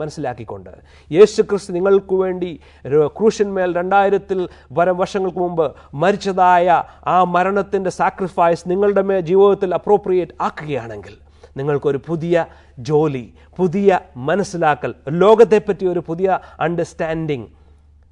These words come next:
And you can be representing him and his purposes. ദൈവ ഇഷ്ടം ചെയ്തുകൊണ്ട് ദൈവത്തെ സന്തോഷിപ്പിക്കുന്ന ഒരു ദൈവപൈതലായിട്ട്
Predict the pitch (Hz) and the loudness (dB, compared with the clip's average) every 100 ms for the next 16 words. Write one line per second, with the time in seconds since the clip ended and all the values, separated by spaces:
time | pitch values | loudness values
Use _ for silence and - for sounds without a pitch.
0 | _ _ _ _ _ _ _ - 113 120 | _ _ _ _ _ _ _ -16 -12 -10
1 | 139 139 120 123 110 - _ _ _ - | -8 -8 -10 -10 -12 -16 _ _ _ -12
2 | 127 127 131 117 117 113 110 113 143 123 | -10 -8 -8 -8 -10 -10 -12 -6 -6 -6
3 | 107 107 123 - 113 101 98 - - - | -10 -12 -12 -12 -14 -16 -18 -20 -20 -20
4 | - - 120 151 170 160 160 - - 143 | -20 -20 -8 -4 -2 -2 -4 -6 -10 -12
5 | 131 135 127 127 120 117 113 - _ _ | -10 -6 -6 -4 -6 -6 -10 -12 _ _
6 | - 127 139 135 - 131 127 - 123 127 | -12 -6 -6 -6 -6 -6 -6 -8 -10 -10
7 | - 113 117 117 117 113 113 117 110 107 | -10 -12 -12 -10 -8 -8 -8 -8 -8 -8
8 | 107 107 101 95 | -8 -10 -14 -18